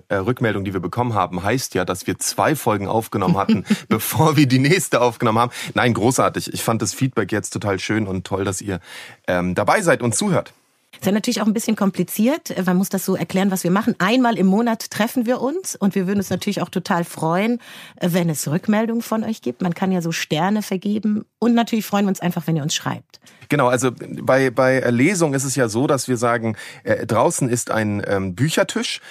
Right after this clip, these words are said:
Speaker 1: und da, ähm, äh, könnt ihr ein Buch kaufen und es geht bei Podcasts natürlich nicht. Es gibt natürlich trotzdem, äh, Bücher <laughs> zu kaufen. Und vor allem,
Speaker 2: <laughs> Wolltest du
Speaker 1: also,
Speaker 2: Werbung machen für
Speaker 1: nein,
Speaker 2: dein
Speaker 1: ich ver-,
Speaker 2: neues
Speaker 1: ich ver-,
Speaker 2: Buch?
Speaker 1: verstricke mich hier schon wieder. Nein.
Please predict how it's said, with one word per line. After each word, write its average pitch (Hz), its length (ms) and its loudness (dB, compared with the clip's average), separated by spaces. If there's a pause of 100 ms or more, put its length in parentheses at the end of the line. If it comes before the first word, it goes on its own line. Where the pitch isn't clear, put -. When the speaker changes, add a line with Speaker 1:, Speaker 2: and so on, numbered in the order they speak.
(140)
Speaker 1:
und 117 180 -2
da, 135 460 2
ähm, 117 220 0 (360)
äh, 110 260 2
könnt 120 200 0
ihr 120 80 2
ein 104 160 0
Buch 117 260 -2
kaufen 98 400 0
und 101 140 -4
es 104 100 -4
geht 131 200 0
bei 110 160 2
Podcasts - 520 -2
natürlich 104 320 -2
nicht. 160 200 0
Es 101 120 -6
gibt - 280 -6 (260)
natürlich 98 320 -2
trotzdem, 101 540 -2
äh, 90 80 -6
Bücher 143 520 -2
<laughs> - 80 -6
zu - 200 -6
kaufen. - 420 -2
Und 196 80 4
vor 131 240 2
allem, 135 160 0
Speaker 2:
<laughs> 135 60 -6
Wolltest - 240 0
du 127 60 4
Speaker 1:
also, 143 120 4
Speaker 2:
Werbung 214 260 4
machen 285 140 4
für 117 60 4
Speaker 1:
nein, 196 420 4
Speaker 2:
dein 143 80 2
Speaker 1:
ich 180 80 4
ver-, - 80 4
Speaker 2:
neues 226 160 4
Speaker 1:
ich 156 80 0
ver-, 262 140 4
Speaker 2:
Buch? 339 100 0
Speaker 1:
verstricke 175 480 0
mich 165 120 2
hier 165 120 4
schon 160 120 2
wieder. 143 120 4
Nein. 139 140 2